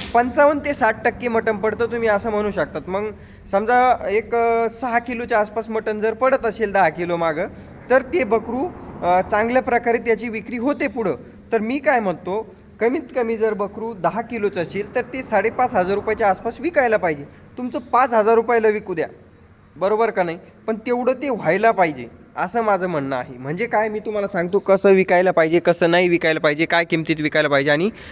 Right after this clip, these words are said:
कसं होईल तीन महिन्यामध्ये वीस किलोचं पिल्लू. चला तर मग सुरुवात करूया. सर्वप्रथम मित्रांनो, पिल्लू संगोपनामध्ये एक विषय आणि एक, अ, मुद्दा लक्षात ठेवायचा की पिल्लं हे तुमचे चांगल्या वातावरणात पैदास झाली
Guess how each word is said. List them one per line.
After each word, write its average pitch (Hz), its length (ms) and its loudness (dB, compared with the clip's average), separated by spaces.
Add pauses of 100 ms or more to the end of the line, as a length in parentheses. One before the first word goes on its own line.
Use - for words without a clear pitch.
(280)
कसं 226 260 4
होईल 240 460 4
तीन 233 160 4
महिन्यामध्ये 202 600 4
वीस 190 340 0
किलोचं 175 380 2
पिल्लू. 170 320 0 (240)
चला 190 200 4
तर 156 160 2
मग 165 140 2
सुरुवात 143 320 4 (100)
करूया. - 460 -10
सर्वप्रथम 247 680 4
मित्रांनो, 214 480 4
पिल्लू 226 460 2
संगोपनामध्ये 185 800 4
एक 202 300 2
विषय 202 320 4 (100)
आणि 175 300 6
एक, 190 240 0
अ, 185 140 6
मुद्दा 180 320 2
लक्षात 175 300 2
ठेवायचा 139 440 4 (380)
की 240 60 2
पिल्लं 240 400 4
हे 262 200 4
तुमचे 240 340 2
चांगल्या 214 440 2
वातावरणात 208 560 4
पैदास 180 500 4
झाली 156 360 2